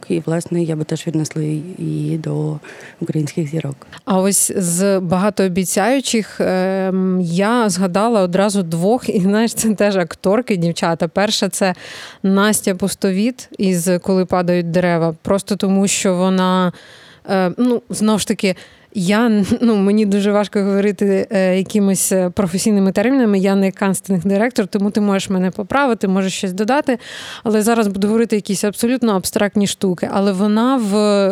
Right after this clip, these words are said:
Speaker 2: е, «Коли падають дерева», якась дуже магнетична, і от вона дуже притягує, вона дуже експресивна. Знову ж таки, в цьому фільмі мені здалося, що іноді було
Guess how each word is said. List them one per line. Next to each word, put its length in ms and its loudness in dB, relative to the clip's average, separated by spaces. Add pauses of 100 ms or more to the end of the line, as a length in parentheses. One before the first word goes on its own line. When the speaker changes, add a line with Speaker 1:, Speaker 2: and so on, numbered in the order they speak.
(340)
Speaker 2:
е, 240 0
«Коли 240 0
падають 340 0
дерева», 360 2 (240)
якась 340 0
дуже 320 0
магнетична, 800 0
і 180 -2
от 160 -4
вона 220 0
дуже 220 -2
притягує, 800 0 (480)
вона 180 2
дуже 280 0
експресивна. 880 0 (300)
Знову 300 2
ж 120 -4
таки, 400 0 (340)
в 240 -8
цьому 320 2
фільмі 320 2
мені 220 4
здалося, 440 0
що 200 -2
іноді 480 2
було 420 0